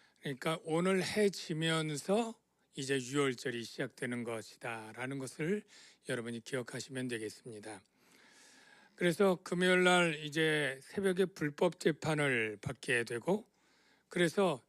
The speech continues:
동의 트기도 전에 그냥 이미 판결을 내리고 판결 내리자마자 이제 형을 집행하는 아주 초스피드로 지금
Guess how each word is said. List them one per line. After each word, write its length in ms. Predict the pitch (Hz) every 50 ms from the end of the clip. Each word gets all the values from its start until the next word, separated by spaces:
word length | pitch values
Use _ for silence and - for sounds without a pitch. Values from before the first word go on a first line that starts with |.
| _ _ - - - _ _ -
동의 320 | - 160 165 180 196 202
트기도 480 | - - - 196 - - 208 185 220 202
전에 480 | - 180 170 170 180 180 175 156 135
그냥 600 | 131 135 139 147 151 143 135 127 117 110 107 113 160
이미 300 | 175 160 151 151 156 151
판결을 560 | 139 - - 180 175 165 165 151 151 147 139
내리고 480 | 135 123 113 117 117 135 143 123 101 - _ _ _ _ - - - -
판결 400 | - 202 196 185 190 185 185 156
내리자마자 1080 | 123 120 131 135 170 175 156 180 175 175 175 170 160 156 151 143 135 170 180 220 214 - - _ _ _ _ _ _ _ _ _ _ -
이제 140 | 127 117 104
형을 320 | - - 214 220 196 180
집행하는 640 | 160 143 143 - - 143 135 131 127 120 113 104 95 - _ _ _ _ _ - - - - -
아주 260 | - 156 160 180 196 185 -
초스피드로 1400 | - - - - - 254 254 254 247 - - - - - - 220 208 170 196 165 156 160 170 165 135 113 - _ _ _ _ _ _
지금 480 | - - - 139 147 143 139 131 117 104